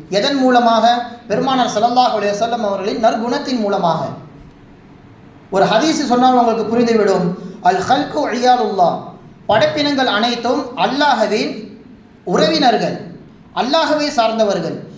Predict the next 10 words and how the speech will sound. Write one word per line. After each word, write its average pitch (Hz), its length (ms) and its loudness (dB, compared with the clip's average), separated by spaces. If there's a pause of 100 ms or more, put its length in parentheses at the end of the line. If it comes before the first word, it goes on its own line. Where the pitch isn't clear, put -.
(220)
"ஃப - 20 -4 (100)
அஹப்புல் 302 580 0
ஹல்கி 254 320 0
இலல்லாஹி", 220 680 0 (680)
அப்படிப்பட்ட 220 880 2
அந்த 185 200 -4
படைப்பினத்திற்கு 254 800 -4
மத்தியிலே 220 500 0
மிகவும் 226 380 0
சிறப்பிற்குரியவர், 220 880 0